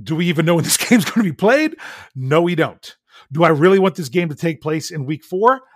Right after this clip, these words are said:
Absolutely. I don't want it to have to get pushed back to where, you know, they're playing in week seven and the Ravens game gets bumped to week eight and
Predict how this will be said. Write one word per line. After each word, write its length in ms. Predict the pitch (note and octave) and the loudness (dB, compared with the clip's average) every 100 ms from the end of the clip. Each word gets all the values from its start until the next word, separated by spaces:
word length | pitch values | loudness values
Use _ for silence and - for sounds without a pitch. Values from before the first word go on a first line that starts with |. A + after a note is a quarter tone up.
| _ _ | _ _
Absolutely. 600 | F3 D#3+ F#3+ E3 D#3 - | 0 0 -4 -4 -4 -8
I 120 | A#2+ | -6
don't 100 | C#3+ | -4
want 160 | D3+ C#3 | -4 -4
it 140 | C#3+ | -6
to 40 | C3+ | -4
have 160 | C3+ - | -6 -4
to 40 | |
get 180 | C3+ - | -12 -10
pushed 240 | D3+ - | -12 -10
back 360 | C3+ B2 A#2+ _ | -8 -6 -6 _
to 160 | C#3 | -10
where, 320 | B2+ B2+ B2 A2 G2 _ _ _ _ | -6 -2 -4 -6 _ _ _ _ _
you 100 | C3 | -12
know, 320 | B2 A#2+ B2 C3+ | -8 -8 -8 -8
they're 180 | A#2+ A2+ | -6 -6
playing 420 | - C#3 C3 B2 | -6 -6 -6 -8
in 100 | A#2 | -10
week 200 | B2 - | -14 -12
seven 340 | - A#2+ A#2 | -8 -8 -8
and 100 | A#2+ | -10
the 60 | A2 | -12
Ravens 380 | G#2 A#2 A2+ G#2+ | -8 -10 -10 -14
game 200 | A2+ A2+ | -12 -12
gets 160 | G#2+ | -14
bumped 280 | _ A#2+ G#2+ | _ -14 -14
to 80 | B2 | -14
week 180 | A#2 B2+ | -14 -12
eight 240 | A#2 A2+ | -12 -12
and 180 | G#2+ | -18